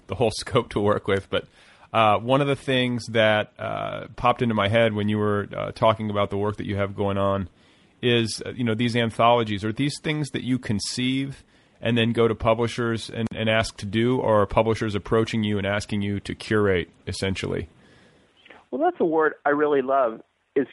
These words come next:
Speaker 2: curate, because obviously curate is related to Reality Hunger. I mean, sometimes people say, you know, that I'm essentially the curator of these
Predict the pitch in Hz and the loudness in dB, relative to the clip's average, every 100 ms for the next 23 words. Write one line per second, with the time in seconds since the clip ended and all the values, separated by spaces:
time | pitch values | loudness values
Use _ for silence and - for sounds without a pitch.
0 | - 160 151 120 101 - 123 143 147 139 | -4 0 2 2 0 -4 -2 0 2 0
1 | 143 147 131 - 147 135 123 110 - 127 | 0 -6 -8 -2 2 4 2 0 -2 -2
2 | 123 120 127 127 123 117 _ - 131 113 | 0 2 2 2 0 -2 _ -10 -4 0
3 | 110 104 127 123 117 113 113 113 - 127 | 2 2 2 2 2 2 0 0 -2 0
4 | 131 113 - - 120 117 - 120 113 107 | 0 -2 -4 -6 -4 -4 0 2 2 2
5 | 117 110 107 113 - - - - _ - | 4 4 4 0 -10 -20 -20 -20 _ -2
6 | 131 120 - 120 113 113 - 139 131 123 | 2 2 0 -2 -2 -6 -2 0 4 4
7 | 110 107 - 117 107 | 4 2 2 0 0